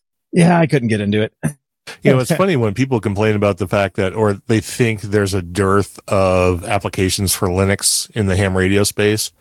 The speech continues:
Speaker 2: And then we point out the fact that, no, there's really lots and lots and lots of applications for ham radio in the, in the amateur radio space. If you want a real challenge, try Mac O S. <laughs>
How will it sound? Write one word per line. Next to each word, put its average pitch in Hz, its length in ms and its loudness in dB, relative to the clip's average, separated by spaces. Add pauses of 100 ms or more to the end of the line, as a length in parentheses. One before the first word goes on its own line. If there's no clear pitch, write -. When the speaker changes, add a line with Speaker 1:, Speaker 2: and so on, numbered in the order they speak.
(640)
Speaker 2:
And 120 120 0
then 120 120 4
we 117 120 2
point 104 240 0
out 98 100 -2
the 90 80 -8
fact 92 300 -2
that, 87 200 -4
no, 120 320 0
there's 104 220 -2
really 98 300 0
lots 95 320 0
and 92 100 -4
lots 95 240 -2
and 85 100 -8
lots 117 220 0
of 87 80 -6
applications 87 640 -4
for - 160 -4
ham 98 220 0
radio 92 360 0
in 90 80 -2
the, 90 280 -2
in 90 180 0
the 87 300 -2 (360)
amateur 117 280 0
radio 95 280 2
space. 87 440 -2
If 98 100 0
you 107 140 4
want 107 200 2
a 95 60 -2
real 135 320 2
challenge, 85 600 -6
try 95 240 -2
Mac 101 240 -4
O - 80 -8
S. - 280 -16 (600)
<laughs> 160 100 2